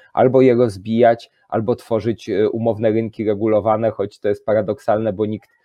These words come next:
nawet tego rynku nie umie dobrze nazwać. I, i te, te firmy są już tak potężne, tak, e, pr-, m, przekrojowo wpływają na społeczeństwo, że właściwie nie wiem, czy ktoś potrafi nazwać, na jakim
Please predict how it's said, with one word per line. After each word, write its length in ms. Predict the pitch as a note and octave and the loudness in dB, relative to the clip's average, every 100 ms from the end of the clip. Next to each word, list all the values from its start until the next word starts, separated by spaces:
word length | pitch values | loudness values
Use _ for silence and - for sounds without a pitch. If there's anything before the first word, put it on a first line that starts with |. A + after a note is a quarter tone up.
| _ | _
nawet 220 | A#2 A2+ | -4 -4
tego 260 | - G#2+ A#2 | -2 0 2
rynku 280 | A#2+ A2 G#2+ | 2 -2 -6
nie 140 | G2 | -6
umie 220 | G2 F#2+ | -4 -4
dobrze 320 | F2 F2+ - G2+ | -4 -6 -6 -6
nazwać. 480 | F2 E2 F#2 - | -6 -6 -8 -10
I, 340 | F#2+ D2+ G#1+ - - | -16 -16 -16 -18 -16
i 160 | G2+ | -16
te, 160 | - A2+ | -8 -6
te 140 | A#2+ | -4
firmy 500 | - C3 B2+ A#2+ A2 - - | 0 0 2 4 2 0 -10
są 120 | - A#2 | -6 -6
już 120 | - | -2
tak 220 | D3+ - | -2 -2
potężne, 580 | - - C3 A2+ A2+ G#2+ | -4 0 2 2 0 0
tak, 360 | C3 B2+ - - _ - | 0 -2 -6 -20 _ -4
e, 80 | G2+ | -4
pr-, 160 | - | -4
m, 460 | G#2 G#2 A#2 A#2+ G#2 | -12 -10 -6 -4 -6
przekrojowo 680 | - - - C3 C3+ C#3+ B2+ | -4 -4 4 6 6 6 2
wpływają 420 | - A2+ A2+ B2 | 0 0 4 4
na 120 | A#2 | 2
społeczeństwo, 600 | A2+ - A2+ - A#2+ - | -2 0 0 0 -4 -4
że 100 | G#2+ | -8
właściwie 340 | G#2 A#2 - A#2+ | -6 -6 -4 -4
nie 100 | A#2 | -2
wiem, 100 | A2 | -4
czy 100 | - | -8
ktoś 220 | - G2 | -10 -10
potrafi 400 | - G#2 G#2 - | -8 -4 -4 -4
nazwać, 380 | G2+ F#2+ G#2 - | -4 -2 -4 -2
na 80 | F#2+ | -6
jakim 320 | F#2 G2 | -4 -8